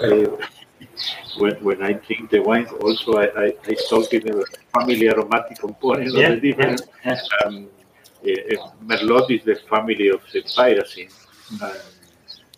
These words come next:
Speaker 1: the same family that Cabernet Sauvignon, Cabernet Franc, Sauvignon Blanc. This is all the aromatic flavor that con-, you can find in, in Merlot.
Speaker 2: Mm-hmm.
Speaker 1: And also Merlot have a lot of, uh, uh, uh,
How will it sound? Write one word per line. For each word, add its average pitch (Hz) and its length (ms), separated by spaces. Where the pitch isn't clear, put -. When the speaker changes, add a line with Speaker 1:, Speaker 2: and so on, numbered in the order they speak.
Speaker 1:
the - 80
same 110 240
family 110 480
that 90 260
Cabernet 95 400
Sauvignon, 110 460
Cabernet 95 480
Franc, 107 320
Sauvignon 110 480
Blanc. 107 460
This 110 220
is 110 240
all 107 240
the 98 180
aromatic 98 540
flavor 107 400
that 95 180
con-, 101 160
you 107 140
can 101 240
find 107 260
in, 92 280
in 98 100
Merlot. 123 440
Speaker 2:
Mm-hmm. - 680
Speaker 1:
And 104 160
also 127 360
Merlot 123 440
have 120 160
a 120 60
lot 117 260
of, 123 300
uh, 101 60
uh, - 60
uh, - 200